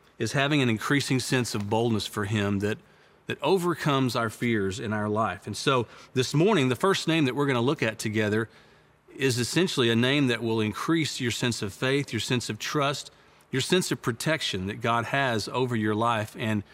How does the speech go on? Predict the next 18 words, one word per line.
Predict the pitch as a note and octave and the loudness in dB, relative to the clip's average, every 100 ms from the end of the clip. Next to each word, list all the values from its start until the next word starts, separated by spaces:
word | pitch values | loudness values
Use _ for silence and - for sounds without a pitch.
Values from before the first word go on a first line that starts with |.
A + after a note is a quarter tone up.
| - - _ - | -20 -20 _ -6
and | A2 | -2
give | C3 D#3+ | 0 0
you | E3+ | -2
strength | - F3 E3 G#2+ - | 0 0 0 -2 -4
and | G#2+ | -2
give | B2+ C#3 | 0 0
you | C3 | -2
courage | B2 - C#3 C3+ A2+ | -2 0 0 0 0
and | G#2+ | 0
boldness | A2 A#2 G2+ - | 0 0 -2 -4
to | A2+ | -6
go | G#2 G2+ | -4 -4
forward. | - G#2+ G2 | -2 -2 0
And | G#2+ | 0
the | C#3+ | 0
name | F#3+ | 2
is | B2+ A2+ | 0 2
this. | C#3+ F#2+ - | 0 0 -6